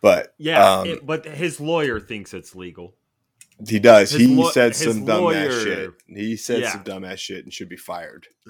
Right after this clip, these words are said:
Speaker 2: Now,
Speaker 1: right
Speaker 2: mi-,
Speaker 1: away.
Speaker 2: mind you, so, so the listeners know, we're talking
Speaker 1: Please.
Speaker 2: we're talking, there's, there's been reported sixty-six different women that has been booked appointments through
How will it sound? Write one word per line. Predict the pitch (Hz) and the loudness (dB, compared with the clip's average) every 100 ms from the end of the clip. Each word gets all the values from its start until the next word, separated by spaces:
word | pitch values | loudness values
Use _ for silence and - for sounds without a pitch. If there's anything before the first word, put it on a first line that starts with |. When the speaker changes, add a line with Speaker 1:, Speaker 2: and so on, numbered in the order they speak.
| 98 _ - - | -20 _ -20 -16
Speaker 2:
Now, | 123 127 | -12 -8
Speaker 1:
right | 143 165 | -6 -6
Speaker 2:
mi-, | - | -8
Speaker 1:
away. | 151 | -12
Speaker 2:
mind | 143 160 151 | -10 -10 -10
you, | 127 | -14
so, | - - _ _ | -16 -20 _ _
so | - 165 | -12 -10
the | 170 | -10
listeners | 147 143 - 107 95 | -12 -12 -12 -20 -18
know, | 113 104 82 90 | -16 -16 -18 _
we're | 98 117 | -14 -14
talking | - 135 113 - | -12 -14 -14 -4
Speaker 1:
Please. | 113 123 - - _ _ _ _ _ _ _ | 2 2 0 -14 _ _ _ _ _ _ _
Speaker 2:
we're | 123 131 | -12 -12
talking, | 147 139 120 117 104 87 _ | -10 -12 -12 -16 -18 -20 _
there's, | - 120 113 - - | -12 -10 -12 -20 -16
there's | 110 - | -16 -12
been | 117 107 95 | -14 -12 -14
reported | 98 _ 123 104 95 87 _ _ _ | -16 _ -12 -10 -12 -14 _ _ _
sixty-six | - - - - 202 - 190 - 170 151 - | -20 -20 -12 -10 -10 -10 -12 -10 -10 -10 -14
different | _ 135 127 131 110 - | _ -8 -8 -10 -12 -12
women | 110 98 92 82 85 _ _ _ _ _ _ | -12 -12 -14 -16 _ _ _ _ _ _ _
that | 120 | -10
has | 104 110 | -8 -12
been | - 104 90 80 - | -10 -12 -12 -18 -4
booked | 131 - _ _ - _ _ _ _ _ | -4 -4 _ _ -20 _ _ _ _ _
appointments | 110 - 135 113 - 80 - - | -16 -14 -12 -12 -14 -20 -20 -20
through | 80 71 | -20 -20